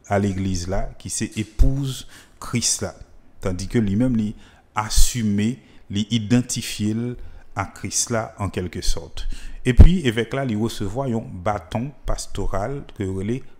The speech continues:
crosse. Donc, euh, bâton pastoral là, c'est symbole à la fois juridiction, évêque là, mais ministère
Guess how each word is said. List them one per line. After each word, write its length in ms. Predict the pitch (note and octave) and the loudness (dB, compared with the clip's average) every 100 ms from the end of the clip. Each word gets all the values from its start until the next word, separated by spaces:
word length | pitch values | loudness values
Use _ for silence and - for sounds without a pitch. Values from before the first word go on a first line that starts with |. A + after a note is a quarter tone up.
| - | -18
crosse. 840 | - - A2 - - - - - - - - - - - - | -10 -4 -2 0 -2 -4 -8 -14 -18 -16 -18 -18 -16 -14 -4
Donc, 180 | F#2 D#2+ - - - - | -4 -4 -20 -20 -16 -10
euh, 240 | F#2 F2 | -8 -6
bâton 320 | E2+ F#2+ - | -6 -6 -6
pastoral 540 | G2+ F#2+ - F#2 G#2+ A#2 | -6 -8 -8 -8 -6 -6
là, 100 | B2 | -8
c'est 160 | - | -8
symbole 560 | F#2+ - G2 A#2+ C#3+ C#3 | -8 -8 -6 -6 -6 -8
à 80 | - | -8
la 120 | G2 | -8
fois 220 | F#2+ - G#2+ | -6 -6 -6
juridiction, 1040 | E2+ G#2+ C#3 C3 A#2+ B2 - - A2 B2+ - - _ _ _ - | -4 -2 -2 -2 -4 0 6 6 4 -4 -14 -20 _ _ _ -4
évêque 380 | G#2+ G2 F#2 - | -2 0 -4 -6
là, 160 | A#2 | -6
mais 240 | A#2 G2+ G2 | -4 -4 -4
ministère 840 | G2 G#2+ B2 A#2+ - - B2+ C#3+ | -2 2 4 2 0 -6 -6 -6